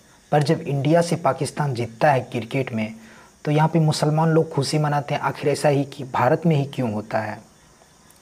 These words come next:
क्या इसका कोई जवाबदेही नहीं होगा? क्या कोई भी मुसलमान आ गया कि ये नहीं बोलेगा कि क्यों मनाया जाता है? अगर उन लोगों को पाकिस्तान पसंद है तो वो लोग पाकिस्तान चले जाएं, भारत में उसको रहने का कोई हक नहीं है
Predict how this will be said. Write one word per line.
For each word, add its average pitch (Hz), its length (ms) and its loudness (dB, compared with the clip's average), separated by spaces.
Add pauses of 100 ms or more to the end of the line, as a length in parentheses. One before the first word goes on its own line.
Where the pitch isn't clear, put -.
क्या 147 100 4
इसका 156 300 2
कोई 147 220 0
जवाबदेही 147 560 2
नहीं 156 140 2
होगा? 156 280 0 (1000)
क्या 147 120 4
कोई 151 200 2
भी 156 120 2
मुसलमान 151 420 2
आ 147 100 4
गया 151 200 4
कि 147 140 -2
ये 151 120 2
नहीं 151 120 2
बोलेगा 151 380 2
कि - 240 -6
क्यों 147 140 -2
मनाया 143 280 0
जाता 139 300 0
है? 147 140 -6 (960)
अगर 143 200 4
उन 175 320 2
लोगों 156 200 4
को 160 140 -2
पाकिस्तान 151 580 -2
पसंद 151 420 0
है 135 140 0
तो 147 160 -4
वो 147 200 0
लोग 156 320 0
पाकिस्तान 165 560 2
चले 147 260 2
जाएं, 139 340 0 (920)
भारत 120 420 0
में 139 280 -4
उसको 131 320 -4
रहने 143 280 0
का 147 100 -2
कोई 160 300 0
हक 151 180 -4
नहीं 101 180 -4
है 98 180 -10